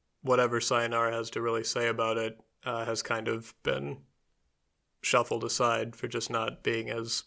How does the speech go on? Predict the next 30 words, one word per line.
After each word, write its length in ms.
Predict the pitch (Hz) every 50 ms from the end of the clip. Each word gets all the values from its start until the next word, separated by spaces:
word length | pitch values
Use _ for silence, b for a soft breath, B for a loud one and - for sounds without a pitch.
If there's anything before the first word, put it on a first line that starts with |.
| _
pertinent 560 | - - 123 120 123 117 117 117 117 113 - 123
or 100 | 120 117
as 280 | 117 117 117 - - - _
poignant. 460 | - 120 117 117 113 117 117 - - _ B B B B B B B B B B B B B B B B B B B _
Um, 320 | - 139 135 131 135 135 -
and 140 | - 143 143
also 260 | 147 147 139 - 139
Lawrence 300 | 131 135 135 135 131 131
of 80 | 143 123
Arabia 460 | 123 120 123 127 123 127 123 123 120
manages 560 | 120 120 120 117 120 117 120 123 117 113 -
to 120 | - - 120
do 220 | 120 123 120 120
the 220 | 117 123 120 117 113
foreign 480 | - - - 127 123 117 117 113 113
epic 640 | 117 117 - - 123 113 113 - - - - - _ _ _ _ _ _ _ _ _ _ _ _ _ _ _
film 580 | - - - 131 123 117 117 113 117 117 127 131
without 520 | 123 123 117 120 117 117 120 131 - - _ _ _ _
feeling 360 | - - - 139 139 139 139 135
like 180 | 135 135 127
a 60 | 147
travelogue. 720 | 139 - - 135 131 135 139 135 139 139 139 143 147 147 - - _ _ _ _ _ _ _ _ _ _ _ _ _ _ _ _ _ _ _
So 500 | - - 127 120 117 113 113 110 - - _
that's 240 | - 127 117 113 - 120
obviously 360 | 117 113 117 113 - - 120
another 240 | 117 120 113 120 110
point 300 | - - 127 123 113 -
in 60 | 131
its 160 | 135 139 -
favor. 420 | - - - - 127 143 139 139